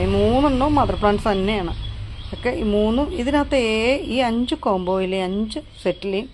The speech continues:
എല്ലാ പ്ലാന്റ്സും നല്ല ഡിമാൻഡുള്ള നല്ല റേറ്റുള്ള പ്ലാന്റ്സ് തന്നെയാണ്. റേറ്റ് കുറഞ്ഞ ഒറ്റ പ്ലാന്റ്സ് പോലും ഇതിനകത്ത് നമ്മൾ ചേർത്തിട്ടില്ല കേട്ടോ.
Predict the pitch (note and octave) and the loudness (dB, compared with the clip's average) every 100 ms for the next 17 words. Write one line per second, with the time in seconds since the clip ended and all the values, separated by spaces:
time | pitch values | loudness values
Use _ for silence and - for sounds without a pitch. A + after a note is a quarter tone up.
0 | - - - - F#3 G#3+ C#4+ D4+ G3+ E3 | -20 -20 -20 -4 0 2 2 2 0 -2
1 | - G#3+ F#3 F#3 C4+ - - E3 E3+ F#3 | -2 -2 0 0 -2 -6 -10 -4 0 0
2 | G3+ F#3 G#3+ G#3+ E3 E3 F3 E3+ F#3 F3 | 0 -2 -4 -4 -4 0 -2 -2 -2 -2
3 | G3+ G3+ F3 - - D#3+ E3 F3 E3 - | -2 -2 -4 -8 -6 -4 -2 -4 -8 -6
4 | F3 E3+ F#3+ F3+ G3 G3+ - D4+ G3+ E3 | -6 -4 -4 -2 -2 -4 -4 -6 -4 -4
5 | - F3 F3+ C#4 - - - - E3+ E3+ | -4 -4 -2 -4 -8 -20 -20 -10 -2 -2
6 | D#3+ B3+ C#4+ - _ _ E3 E3 G3 - | -2 -2 -4 -6 _ _ -6 -4 -4 -8
7 | _ _ - F3 D#3+ E3+ F3 G#3 B3+ | _ _ -4 -4 -2 -8 -4 -2 -2